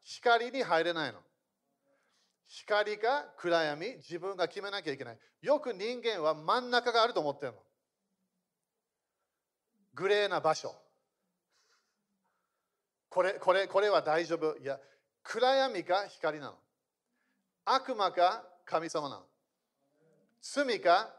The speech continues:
義なの。アーメン。それ私たち決めなきゃいけないです。か-、神様は光。ということは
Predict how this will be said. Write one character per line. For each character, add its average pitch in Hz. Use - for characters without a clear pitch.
義 147
な 151
の。 110
ア 156
ー -
メ 196
ン。 269
そ -
れ 262
私 254
た 262
ち -
決 226
め 269
な 254
き 214
ゃ -
い -
け 151
な -
い -
で 135
す。 -
か-、 190
神 277
様 160
は 185
光。 165
と -
い -
う -
こ 220
と 208
は 185